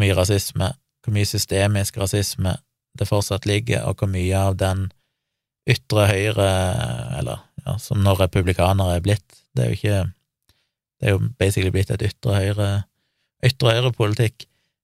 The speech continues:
Hvor mye av det som er, mm, rett og slett drevet av ren rasisme, selv om det ikke omtales sånn, så, så er det fundamentert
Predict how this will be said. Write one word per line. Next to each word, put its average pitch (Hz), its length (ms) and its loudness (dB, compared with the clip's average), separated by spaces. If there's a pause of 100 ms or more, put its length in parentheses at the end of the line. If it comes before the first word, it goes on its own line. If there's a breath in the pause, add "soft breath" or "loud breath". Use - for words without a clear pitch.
(280)
Hvor 139 120 6
mye 113 160 6
av 104 80 4
det 101 120 6
som 98 180 0
er, 101 220 2 (520)
mm, - 240 -14 (380)
rett - 220 -2
og 143 60 4
slett 131 160 4
drevet 95 280 2
av 98 100 0
ren 95 240 0
rasisme, 101 540 0 (920)
selv 107 220 0
om 98 40 -2
det 98 120 -2
ikke - 140 -4
omtales 104 480 -2
sånn, 101 220 -2
så, 110 200 -2 (100)
så 104 160 -2
er 101 160 0
det - 100 -6
fundamentert 98 800 -2